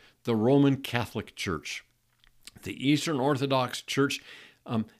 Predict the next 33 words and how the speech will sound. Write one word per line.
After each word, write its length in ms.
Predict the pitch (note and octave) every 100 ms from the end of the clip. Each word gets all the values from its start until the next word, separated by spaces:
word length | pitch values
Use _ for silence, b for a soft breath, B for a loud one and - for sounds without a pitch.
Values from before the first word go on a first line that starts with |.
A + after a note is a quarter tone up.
| -
d-, 180 | - F#3+
didn't 420 | D#3 F3+ F2+ D2+
die, 200 | G#2+ -
but 180 | A#2+ D3+
it 100 | F3
didn't 220 | A#3 A3+
prosper. 560 | A3+ - C#3 C3 - -
It 140 | C3
didn't 200 | C#3+ G#3
do 100 | G3+
particularly 480 | F#3+ D#3+ E3 E3+ D3+
well. 480 | B2+ G#2+ A#2 D2+ C#2+ b b -
The 120 | G2
Roman 320 | G#2+ C3+ G#2
Catholic 440 | - A2 D3+ A3+
Church 340 | - F#2+ F2 - b
moved 360 | - C3+ D3+ B2+ -
out 300 | - F#3+ - -
and 240 | - A2 B2
into 580 | G3 A3 A3 - F3+ D#3+ B B B -
Europe 480 | A2 D3+ A3 A#3
and, 320 | F#3+ - A#2 B2+
and 180 | A#2
all, 320 | - D3+ G#3 F#3+
th-, 100 | D3 B
and 200 | C#3 D3
so 460 | C#3 - E3+ E3 - b b b
the 280 | - G#2 A#2
Western 640 | A2 D3+ G#3 - A#3+ A3 F3+
world, 540 | F3+ D3+ F2 F#2 C3+ - b b A#2 - - F#2+
all 160 | D#2
right, 200 | D#2 F2+ -
Rome, 480 | E2+ F#2 B2+ E3+